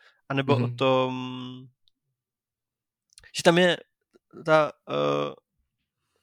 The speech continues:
Speaker 1: ta řeč, eh, mimozemská,
Speaker 2: Mhm.
Speaker 1: takže ty vlastně jako musíš jako zjišťovat, co to znamená,
Speaker 2: Mhm.
Speaker 1: ale hej, dostaneš lístek a je tam napsaný gate A a teď se otočíš za sebou a je tam prostě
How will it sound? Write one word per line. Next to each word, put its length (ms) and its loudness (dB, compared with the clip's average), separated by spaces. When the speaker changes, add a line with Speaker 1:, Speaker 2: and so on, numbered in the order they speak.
Speaker 1:
ta 120 0
řeč, 420 4
eh, 40 -16
mimozemská, 800 -2
Speaker 2:
Mhm. 420 -8
Speaker 1:
takže 240 -18
ty 80 -10
vlastně 220 2
jako 200 2
musíš 720 0
jako 680 2
zjišťovat, 580 2
co 220 -4
to 120 2
znamená, 600 4
Speaker 2:
Mhm. 260 -4
Speaker 1:
ale 180 4
hej, 200 6
dostaneš 360 2
lístek 540 0
a 300 -20
je 40 -2
tam 140 4
napsaný 320 2
gate 380 2
A 320 0
a 40 -6
teď 160 0
se 140 4
otočíš 300 2
za 80 4
sebou 320 6
a 80 4
je 80 4
tam 140 0
prostě 460 2